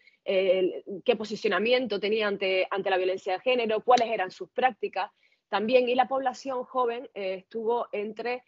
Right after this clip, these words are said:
catorce años y veintinueve años. Llevamos a cabo un estudio, eh, cualitativo,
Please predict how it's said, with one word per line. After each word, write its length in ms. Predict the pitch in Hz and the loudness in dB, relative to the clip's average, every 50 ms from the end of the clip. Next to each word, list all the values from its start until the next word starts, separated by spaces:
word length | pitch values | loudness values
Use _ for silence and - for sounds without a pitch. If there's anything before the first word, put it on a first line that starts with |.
| _ _ _ _ | _ _ _ _
catorce 540 | - 190 185 - 247 240 233 - 247 240 226 | -2 -2 0 0 -2 -2 -2 -2 0 0 0
años 380 | 220 220 226 233 233 233 214 - _ | 0 0 -2 -4 -6 -6 -10 -10 _
y 280 | 214 220 220 226 - - | -6 -4 -4 -4 -6 -4
veintinueve 600 | 196 196 185 196 185 190 185 196 190 180 170 165 | -2 0 0 0 0 -2 -2 0 2 2 2 2
años. 260 | 147 139 151 151 147 | 0 -2 -4 -6 -6
Llevamos 300 | 147 165 147 165 185 185 | -6 -4 -4 -4 -4 -4
a 80 | 190 170 | -4 2
cabo 280 | 180 202 208 226 240 226 | 4 6 6 8 8 6
un 160 | 202 190 180 | 6 6 2
estudio, 520 | 180 170 - - 208 196 202 - - 95 - _ - - - _ _ | 0 -2 -2 -2 0 2 4 2 2 0 -2 _ -20 -20 -20 _ _
eh, 460 | - 214 202 190 190 190 190 190 190 190 | -2 2 2 4 4 4 4 2 0 2
cualitativo, 880 | - 220 208 202 202 202 196 214 208 214 208 262 277 277 311 359 415 415 | 2 2 2 4 2 0 0 -2 -2 -2 -2 -2 -4 -2 -4 -6 -8 -8